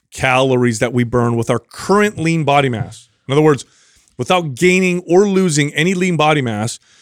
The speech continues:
your body could burn as little as this many calories or as much as this many calories. And there's a range. So now what determines that range? Calorie efficiency or metabolism efficiency. Your body deciding,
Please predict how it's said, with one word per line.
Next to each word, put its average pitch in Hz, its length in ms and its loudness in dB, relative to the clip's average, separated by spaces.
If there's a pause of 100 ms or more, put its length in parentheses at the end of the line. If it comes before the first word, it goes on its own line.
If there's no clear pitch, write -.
(240)
your 143 140 -2
body 156 300 2
could 123 240 -6
burn 135 480 0
as 117 180 -2
little 117 260 0
as 104 140 -4
this 196 200 0
many 202 160 -2
calories 180 560 0
or 147 200 4
as 135 120 0
much 135 340 -2 (180)
as 123 200 0
this 127 200 0
many 113 160 2
calories. 101 420 -6
And 131 140 -4
there's 151 140 2
a 165 60 4
range. 151 380 0
So 117 200 0 (400)
now 139 80 2
what 180 180 2
determines 170 360 0
that 151 140 2
range? 117 380 -2 (720)
Calorie 175 480 2
efficiency 147 560 0
or 120 140 -4
metabolism 139 540 0
efficiency. 123 440 -4
Your 143 220 0
body 175 320 2
deciding, 147 720 0